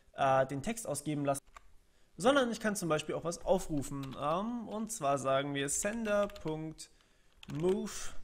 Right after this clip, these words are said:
ähm, hundert,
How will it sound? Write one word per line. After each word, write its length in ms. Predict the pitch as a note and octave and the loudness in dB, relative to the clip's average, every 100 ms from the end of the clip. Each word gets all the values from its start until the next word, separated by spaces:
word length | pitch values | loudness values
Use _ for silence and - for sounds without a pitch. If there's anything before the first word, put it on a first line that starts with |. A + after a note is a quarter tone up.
| - - - - - - - - - D3+ | -6 -12 -14 -16 -20 -20 -20 -20 -10 -2
ähm, 1900 | D3+ D#3 D3 D3 D3 D3 C#3+ C3 C3 B2+ B2 B2+ B2+ C#3+ C#3+ D#3+ F3 E3+ E3 - - - - | 2 4 2 0 -2 -6 -6 -6 -6 -6 -6 -8 -8 -10 -10 -8 -4 -4 -6 -10 -20 -8 0
hundert, 520 | E3+ E3+ D#3 D3+ | 2 4 4 2